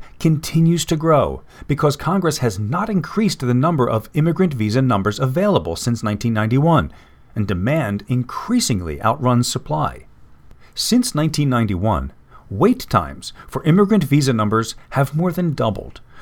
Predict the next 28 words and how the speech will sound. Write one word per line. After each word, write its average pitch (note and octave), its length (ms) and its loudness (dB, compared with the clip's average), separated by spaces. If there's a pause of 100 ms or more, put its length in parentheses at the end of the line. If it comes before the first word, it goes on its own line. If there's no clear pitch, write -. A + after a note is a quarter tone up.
(100)
with C3+ 180 4
the B2+ 180 0
average F3 340 4
wait E3+ 240 0
time D#3 300 0
of C3 300 -2
well E3+ 240 -2
over B2 300 -2
ten E3+ 480 0
years C#3 480 2
for A2+ 180 -4
many D#3 360 0
family-sponsored A#2+ 1000 -2 (260)
and A#2+ 140 0
employment-based B2+ 960 -2
petitions. - 640 -4 (840)
These C3 220 2
wait D3+ 220 2
times B2 380 0
are D3+ 120 -2
dramatically F3 680 0
increased E2+ 500 -6 (180)
for A#2+ 160 -4
those A#2+ 280 4
nationals A2+ 520 0
of G2 240 -6
quota C3 320 0
countries. - 580 -10